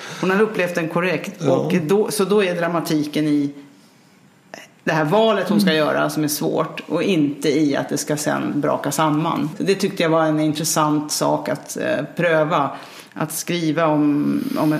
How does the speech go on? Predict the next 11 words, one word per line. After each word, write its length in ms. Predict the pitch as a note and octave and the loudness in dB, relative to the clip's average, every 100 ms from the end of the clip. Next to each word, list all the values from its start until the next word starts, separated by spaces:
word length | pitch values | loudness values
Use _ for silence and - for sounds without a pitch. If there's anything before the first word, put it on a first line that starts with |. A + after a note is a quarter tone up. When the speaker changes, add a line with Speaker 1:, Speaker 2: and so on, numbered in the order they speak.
| - - | -4 -8
Speaker 1:
skriva 340 | - G3+ F#3+ | 0 2 2
en 80 | G3 | 0
sån 260 | F3+ D#3 D#3 | 2 2 2
berättelse. 580 | F#3 F#3 G3 E3 D3 | 0 0 -2 -2 0
Och 120 | D3+ D3+ | 0 -2
sen 140 | E3 | 0
konstaterar 480 | E3 D#3 D#3 D#3 D3 | -2 -2 0 2 2
jag 140 | D3 | 2
på 80 | D#3 | 0
slutet 420 | D3 D3+ D3 C#3+ | 0 -2 0 -2
att 300 | D3 C#3+ - | -2 -4 -10